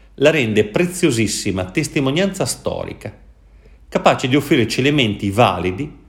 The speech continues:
per una delineazione precisa del volto delle primissime comunità cristiane. E aggiungo a ciò che dice Barbaglio, ci aiuta anche a buttare uno sguardo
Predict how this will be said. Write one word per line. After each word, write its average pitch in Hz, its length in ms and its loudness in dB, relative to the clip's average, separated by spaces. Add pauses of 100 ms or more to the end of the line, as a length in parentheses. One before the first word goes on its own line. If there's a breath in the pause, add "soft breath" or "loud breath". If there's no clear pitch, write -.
(400 soft breath)
per 190 160 4
una 127 160 2
delineazione 170 720 2
precisa 151 720 -2
del 131 180 2
volto 165 360 0
delle 107 260 0
primissime 180 800 -4
comunità 156 460 -4
cristiane. - 680 -14 (1120)
E - 140 -10
aggiungo 95 720 -6 (1160)
a - 80 -18
ciò 90 160 -6
che - 80 -8
dice 85 560 -8 (800)
Barbaglio, 85 800 -6 (1600)
ci - 200 -4
aiuta 160 240 0
anche 123 200 -2
a 113 60 -2
buttare 156 340 -4
uno 117 140 -2
sguardo 120 880 -2